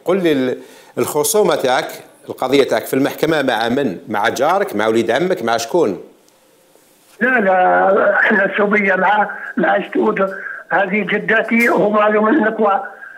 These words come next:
Speaker 2: احنا داين زوج نسوي وهما داين من نظرة.
Speaker 1: يا سيدي، رجاءً قل لي شكون هو الإنسان اللي خاصم فيك هذا، اللي خاصم فيك وريث معاك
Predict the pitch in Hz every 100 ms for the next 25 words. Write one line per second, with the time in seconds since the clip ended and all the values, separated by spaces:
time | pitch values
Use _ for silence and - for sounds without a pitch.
0 | - 240 214 208 220 220 214 214 208 214
1 | 208 269 277 269 254 240 247 233 240 247
2 | 285 302 240 185 170 - - - 127 143
3 | - 147 120 87 71 - _ _ - 107
4 | 113 135 147 98 85 - - 156 170 165
5 | - 165 131 127 131 - 180 143 - 131
6 | - 104 143 123 104 95 98 110 139 -
7 | 107 113 - 139 190 151 110 113 156 208